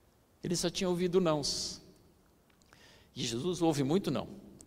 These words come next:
<laughs> Se você não gosta de ouvir não, calcule o que é ser Jesus nesse mundo. Porque Jesus ouve não o tempo todo. Ele dá maravilho-, maravilhosos conselhos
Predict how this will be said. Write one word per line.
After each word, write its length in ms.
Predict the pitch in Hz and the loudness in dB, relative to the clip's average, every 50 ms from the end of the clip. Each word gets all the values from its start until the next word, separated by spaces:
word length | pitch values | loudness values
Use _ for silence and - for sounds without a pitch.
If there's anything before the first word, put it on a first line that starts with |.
| - - - | -14 -12 -10
<laughs> 560 | 220 - - - - - - - - - - - | -10 -10 -12 -18 -20 -20 -20 -20 -20 -20 -16 -10
Se 160 | - - 139 | -8 -6 -4
você 220 | 117 131 123 - 165 | -2 -2 0 0 0
não 120 | 170 185 | 0 2
gosta 320 | - 156 160 156 - 156 | 4 4 4 4 0 -2
de 100 | 127 156 | 0 0
ouvir 220 | 151 131 127 143 139 | 0 0 0 0 0
não, 240 | 143 151 175 196 196 | 2 2 0 0 0
calcule 480 | - 156 - - - 175 185 196 196 | -2 -4 -4 0 0 0 2 2 0
o 40 | 185 | -2
que 240 | - 196 190 - 180 | -4 -8 -4 -2 0
é 80 | 170 | 0
ser 220 | 165 - - 170 165 | 0 -2 -2 -4 -2
Jesus 680 | 170 165 156 147 156 143 143 139 - - - - - - - - - - - - - _ _ _ _ _ _ _ - | -2 -4 -4 -4 -4 -4 -2 -2 -4 -4 -6 -8 -10 -14 -18 -20 -20 -20 -20 -20 -20 _ _ _ _ _ _ _ -10
nesse 360 | - 135 143 139 - - 151 | -6 -4 -4 -2 -4 -4 -4
mundo. 300 | 139 120 113 104 - - - - - - - _ _ - _ _ - | -4 -4 -6 -6 -8 -10 -16 -18 -20 -20 -20 _ _ -20 _ _ -6
Porque 220 | - 147 - - | -6 -6 -4 -4
Jesus 400 | 185 190 208 196 196 214 214 196 | -6 -6 -4 -6 -4 -4 -2 2
ouve 240 | 214 214 214 196 202 | 2 2 2 2 0
não 160 | 196 208 208 | 0 0 -2
o 40 | 208 | -2
tempo 280 | 208 220 214 202 208 - | -4 -6 -6 -6 -6 -4
todo. 320 | - 214 202 190 - - - - - - - - - - - - - - - - | -4 -2 -2 -2 -6 -10 -16 -20 -20 -20 -20 -20 -20 -20 -20 -20 -20 -20 -10 -4
Ele 140 | 180 175 175 | 0 0 2
dá 140 | 165 214 | 2 2
maravilho-, 720 | 220 214 214 214 214 208 196 202 196 190 208 220 233 - - - - | 2 4 4 4 4 4 2 2 4 6 6 6 6 2 0 -4 -4
maravilhosos 920 | 160 165 185 196 208 214 185 190 175 170 190 226 254 247 233 214 190 - | -2 0 2 2 2 2 2 2 4 6 6 6 6 4 4 2 0 0
conselhos 960 | - 202 185 170 - - - 190 202 214 196 160 139 - - - - - - | 2 2 2 2 2 4 6 6 6 6 6 0 -4 -6 -6 -8 -8 -10 -12